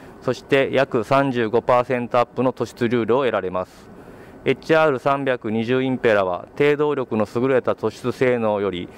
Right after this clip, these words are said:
スラリーの沈降防止のみにかかわらず、様々な攪拌操作においても、従来の四枚ピッチドパドルより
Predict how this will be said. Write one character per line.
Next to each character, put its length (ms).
ス 160
ラ 160
リ 120
ー 20
の 120
沈 280
降 240
防 200
止 140
の 140
み 80
に 120
か 140
か 160
わ 120
ら 100
ず、 200
様 260
々 300
な 80
攪 240
拌 240
操 240
作 160
に 100
お 80
い 60
て 120
も、 240
従 240
来 200
の 100
四 240
枚 220
ピ 140
ッ 40
チ 160
ド 80
パ 160
ド 100
ル 60
よ 140
り 160